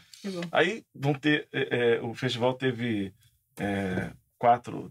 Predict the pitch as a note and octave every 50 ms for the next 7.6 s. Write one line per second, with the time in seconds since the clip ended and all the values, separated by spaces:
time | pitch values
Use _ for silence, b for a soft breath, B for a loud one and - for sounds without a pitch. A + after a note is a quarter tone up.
0 | - - - - A#2+ B2+ A#2+ A#2 - - E3+ - G#2 - - E3 D#3 - - -
1 | - - - G#2+ F#2+ F#2+ G2+ A2+ A2 - - - - A2+ A2+ G#2+ G2+ F#2 - -
2 | - - - - - - - - B2+ C#3+ E3+ F#3 E3+ - - - - F3 D#3 D3
3 | D#3+ E3 F#3 G3+ A#3 C#4+ - - _ _ - C3 - - C#3+ D3 D3 - - -
4 | _ _ - - D3+ D3+ C3 A2 B2 D3+ F3+ F#3+ E3+ C#3+ D3+ C#3 C#3 C#3+ C3+ -
5 | - C3+ - - E3 D#3 C#3+ C3 C3 C3 - - - - - A#2+ A2+ D3+ F3 G3+
6 | G#3 - - A#2 A#2 A2 - - _ _ - E3+ F#3+ F3+ F#3 F#3 F3 F3 - -
7 | - A#2 A#2 A2+ A2 G#2+ G2+ G2+ G2 F#2+ F#2+